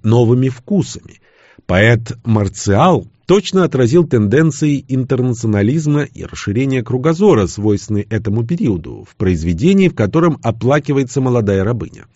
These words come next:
Он сравнивает ее с нетронутой лилией, отполированной индийской слоновой костью, жемчужиной Красного моря.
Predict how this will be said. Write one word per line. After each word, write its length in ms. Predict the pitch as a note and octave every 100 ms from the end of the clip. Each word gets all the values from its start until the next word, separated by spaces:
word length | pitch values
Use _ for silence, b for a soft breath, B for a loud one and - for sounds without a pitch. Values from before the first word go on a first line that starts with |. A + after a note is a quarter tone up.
| b b b b b
Он 220 | G2 A2
сравнивает 720 | G#2 A2 B2 A#2+ A#2+ A#2 A2+
ее 340 | G#2 A2+ B2
с 120 | B2 B2
нетронутой 760 | A#2 A2+ A2+ D3 C3 C3 B2
лилией, 640 | A#2 A2+ G3 F#3 A#2 F2 - B -
отполированной 960 | B2+ B2 C#3+ D3 E3+ F3 B2 B2 B2+ -
индийской 640 | D#3+ D#3 F3+ B2+ - A#2
слоновой 480 | A2 B2 D#3 B2 G2+
костью, 600 | - F#3+ D#3+ - G#2 F2 b b
жемчужиной 600 | G2+ A#2+ C#3 B2+ A2 A2+ A2
Красного 500 | A#2 G2+ - B2 C#3+
моря. 260 | G#2+ -